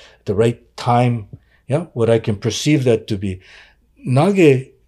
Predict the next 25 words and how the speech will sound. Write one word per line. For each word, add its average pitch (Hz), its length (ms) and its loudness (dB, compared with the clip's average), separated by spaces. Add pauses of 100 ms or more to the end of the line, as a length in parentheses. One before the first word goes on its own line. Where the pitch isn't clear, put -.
because 135 380 2
it's - 380 -2 (400)
basically 127 400 0
his 131 340 2
training 123 480 2
we're 98 100 -2
working 107 400 -2
with, 90 240 -8 (440)
yeah, 127 200 -2 (460)
uh, - 160 -12
is 123 160 2
allowed 127 480 2
to 110 80 -6
create 131 500 0
that 113 240 0
opening 110 560 -4 (460)
for 139 320 0
me 110 160 0
and 95 100 -2
suck - 360 -2
me 117 240 2
in, 120 240 2 (760)
and 117 260 -2
then, 113 400 0
um, 92 840 -6